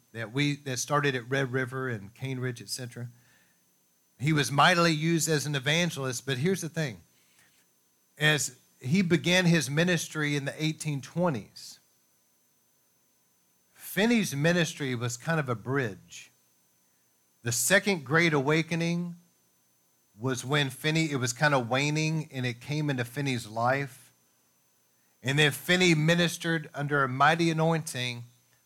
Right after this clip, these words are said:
all the way up until the eighteen fifty-seven revival, which I'm gonna teach on, broke forth. So he saw two major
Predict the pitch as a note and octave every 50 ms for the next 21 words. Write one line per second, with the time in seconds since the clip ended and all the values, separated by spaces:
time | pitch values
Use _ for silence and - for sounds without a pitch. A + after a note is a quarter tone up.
0 | _ _ _ - C#3+ D#3 E3+ F3 E3+ D#3+ E3+ E3+ E3+ C#3+ D#3+ D#3 D#3 D3+ D3+ C#3+
1 | C#3 A#2+ - - - F3+ F3+ E3 C3+ B2 A#2+ A#2+ A#2+ A#2+ - - - _ _ _
2 | _ _ _ _ _ A#2+ C3+ B2 C3 D#3+ E3+ F3 F3 - - E3+ D#3+ D#3+ D3 -
3 | - - D#3+ D#3 D#3+ - D3 C3 A#2+ - - - E3 E3 E3+ C#3+ C3+ B2 A#2 A2
4 | G#2+ G#2 A2 A2 A#2 A2+ A#2 A#2+ A#2 A2 A#2 A#2 B2 A#2+ B2+ C3 A#2+ C3+ C3+ C3
5 | B2+ - - D3 C#3 B2+ - - A2+ G#2+ G#2+ G#2 G2+ G2 _ _ _ _ _ G#2+
6 | A#2 B2+ B2+ B2 - - - - C3+ B2+ G#2 F2+ F2 E2+ _ _ _ _ _ _
7 | _ _ _ _ _ _ _ _ _ _ _ _ - - D#3 D3+ D3+ D3 F3 G#3+
8 | A3+ A3 G3 - - - G3 G3 F#3+ E3+ D3 C3+ B2+ - - - - F#3+ G3+ G3
9 | G3 E3+ E3+ D#3+ E3 E3+ F3+ F#3 D#3 - C3+ C#3+ C#3 C3 B2+ A#2+ A#2